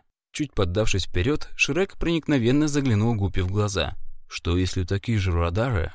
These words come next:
уже работают вне зоны?" "Ну, судя по тому, что творится в мире", сталкер задумчиво почесал пальцем за ухом. "Это могло бы многое объяснить". Вервольф захохотал так, что подавился табачным дымом и закашлялся.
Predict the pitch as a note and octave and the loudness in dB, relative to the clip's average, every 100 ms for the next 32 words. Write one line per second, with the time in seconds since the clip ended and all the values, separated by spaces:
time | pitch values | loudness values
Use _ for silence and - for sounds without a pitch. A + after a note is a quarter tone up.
0 | - - C3+ C#3+ C#3 C3 C3+ A#2 A2+ G#2+ | -8 -6 -4 -2 -2 0 0 0 -2 0
1 | A2 B2 A2+ A#2 E2 D2 - - _ _ | 0 0 0 -2 -2 -6 -10 -18 _ _
2 | _ _ _ - D#2 A2+ D#3 A#2+ A2+ G2 | _ _ _ -6 0 0 0 0 -2 -2
3 | E2+ E2+ E2+ G#2 G2+ - F2+ F#2 F2+ F2+ | 0 0 2 2 2 0 -2 0 0 -2
4 | - F2+ E2+ A#2+ A#2+ D#2+ - _ _ - | 0 0 2 2 0 -2 -6 _ _ -12
5 | - F#3+ F#3+ E3 C3 D3 B2 B2 C3+ C#3 | -2 -2 0 0 0 0 2 2 0 0
6 | - - E3 F3+ E3+ - G#2 A2+ G#2 G2 | 0 -2 -2 -2 0 0 0 2 0 2
7 | F#2 F2 - C2 - - - D#3+ G#3 F#3+ | 0 -2 -4 -8 -10 -8 -2 -2 0 0
8 | D#3 A2 B2 C3 G2+ F#2+ E2+ F#2 F#2 F2+ | 0 0 2 4 4 2 2 0 0 0
9 | F2+ F2 E2 C#2 - - _ _ _ _ | -2 0 -2 -4 -8 -18 _ _ _ _
10 | D#2 F2 C#3 E3+ - G#2+ C#3 C3 - A2 | 0 0 2 0 0 0 0 -4 -4 -2
11 | E2+ D#2 - D#3 - - - F3+ F#3 E3+ | -2 -2 -2 -2 -2 -6 -4 -2 2 2
12 | C#3+ C3 - C#3+ B2+ G#2+ - A#2+ C3 A#2+ | 4 2 0 -2 2 2 2 0 2 2
13 | F2 D#2+ - E3+ D#3 A#2 G2+ F2+ D2+ C#2 | 2 0 -4 -4 -2 0 2 0 0 -4
14 | - - | -6 -6